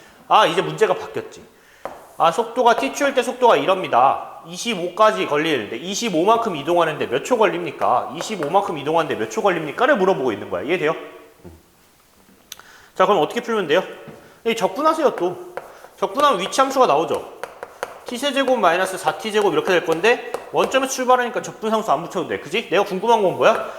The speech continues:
얘가 이십오가 되는 T값이 뭐냐? 이십오에 위치하는 순간이 몇 시, 몇 초냐를 물어보고 있는 거잖아. 그지? 아, 이거 풀어주면 됩니다. 근데 이거 뭐 조립제법을 하신다고 생각을 하면 T에다 오 넣으면 딱 돼요. 백이십오 마이너스 백이 딱 이십오가 맞죠?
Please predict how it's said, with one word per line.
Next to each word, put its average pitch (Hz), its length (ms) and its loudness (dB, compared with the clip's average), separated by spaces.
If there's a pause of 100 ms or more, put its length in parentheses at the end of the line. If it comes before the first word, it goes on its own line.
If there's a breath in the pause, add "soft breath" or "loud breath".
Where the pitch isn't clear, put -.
(320 loud breath)
얘가 214 260 6
이십오가 208 760 0
되는 202 200 4
T값이 240 380 -2
뭐냐? 127 600 -4
이십오에 196 480 -2
위치하는 214 420 0
순간이 226 320 -2
몇 123 100 -2
시, - 200 -10
몇 120 140 -2
초냐를 185 360 0
물어보고 151 320 -2
있는 143 180 -6
거잖아. 101 240 -2
그지? 156 320 -8 (340 loud breath)
아, 226 60 4
이거 226 140 6
풀어주면 294 380 0
됩니다. 147 300 -2 (300)
근데 226 260 0
이거 196 200 4
뭐 170 460 0 (280 loud breath)
조립제법을 226 580 2
하신다고 247 400 2
생각을 220 280 2
하면 208 220 0
T에다 269 240 0
오 160 280 0
넣으면 262 240 4
딱 208 140 -4
돼요. 117 240 -4 (500 loud breath)
백이십오 190 480 0
마이너스 143 420 0
백이 139 220 -2
딱 147 120 0
이십오가 160 420 0
맞죠? - 340 -2